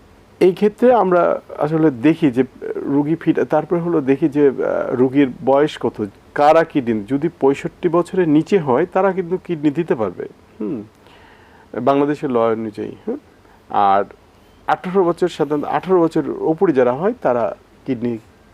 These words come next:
দিতে পারে। হ্যাঁ, তো এই, এই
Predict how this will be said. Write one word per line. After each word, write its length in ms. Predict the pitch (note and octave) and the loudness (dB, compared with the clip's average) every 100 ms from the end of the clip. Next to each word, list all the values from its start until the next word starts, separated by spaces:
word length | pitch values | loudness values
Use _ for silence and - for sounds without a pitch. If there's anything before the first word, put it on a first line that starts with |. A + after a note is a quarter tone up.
| - | -12
দিতে 180 | D#3 D3 | -6 -6
পারে। 200 | G#2+ - D3 - _ _ _ - | -6 -12 -16 -20 _ _ _ -12
হ্যাঁ, 220 | C4 D3+ - _ - - - _ _ _ | -10 -10 -14 _ -20 -20 -20 _ _ _
তো 320 | C#3 B2 - - _ _ _ | -6 -4 -6 -10 _ _ _
এই, 400 | - C#3+ D3 D3+ - - _ _ F3 | -4 -2 0 -2 -8 -18 _ _ 0
এই 300 | F#3+ G#3+ | 2 2